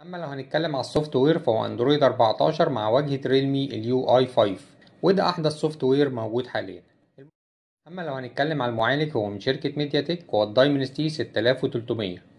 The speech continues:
ده معالج ثماني النواة، دقة التصنيع بتاعته ستة نانومتر. المعالج الرسومي اللي موجود فيه هو المالي جي سبعة وخمسين إم سي تو. المعالج ده معالج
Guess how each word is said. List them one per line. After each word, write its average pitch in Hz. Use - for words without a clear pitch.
ده 151
معالج 160
ثماني 135
النواة، 120
دقة 127
التصنيع 120
بتاعته 117
ستة 165
نانومتر. 151
المعالج 151
الرسومي 139
اللي 139
موجود 123
فيه 165
هو 113
المالي 135
جي 120
سبعة 135
وخمسين 120
إم 127
سي 117
تو. 101
المعالج 110
ده 117
معالج 113